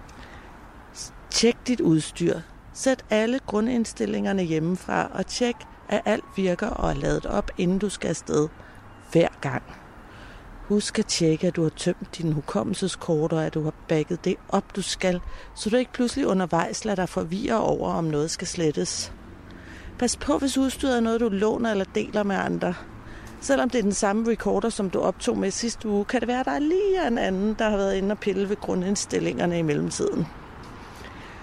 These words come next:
Selvom du tænker, at du kun skal lave et enkelt interview, og at det burde være plads nok på hukommelseskort og batteri, så har altid ekstra med dig.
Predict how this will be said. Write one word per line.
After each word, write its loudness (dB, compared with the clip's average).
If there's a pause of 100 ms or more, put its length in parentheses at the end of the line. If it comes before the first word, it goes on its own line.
(120)
Selvom 4
du 2
tænker, 4
at 2
du 2
kun 2
skal 0
lave 4
et -2
enkelt 2
interview, 4
og 2
at -2
det 0 (140)
burde 4
være 2
plads -2
nok 0
på 0
hukommelseskort 0
og -2
batteri, 2 (600)
så 0
har 0
altid 2
ekstra 0
med 4
dig. 2